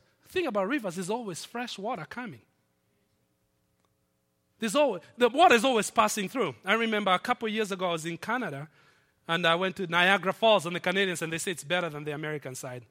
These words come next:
I believe them. Um, Sherry, <laughs>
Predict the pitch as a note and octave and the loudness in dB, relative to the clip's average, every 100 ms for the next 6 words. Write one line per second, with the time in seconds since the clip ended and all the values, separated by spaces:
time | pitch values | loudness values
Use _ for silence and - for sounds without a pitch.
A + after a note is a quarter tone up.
0 | _ _ - G#3 E3+ E3 C#3+ C3+ A#2+ - | _ _ 6 6 6 -4 -4 -6 -8 -16
1 | - - - A3 G3 F3 - - - _ | -20 -2 6 6 6 -6 -18 -20 -20 _
2 | _ _ _ - D#3+ D3+ _ _ _ _ | _ _ _ -20 -20 -20 _ _ _ _
3 | _ _ _ - - D#3 C#3 C#3 | _ _ _ -16 -8 -6 -6 -8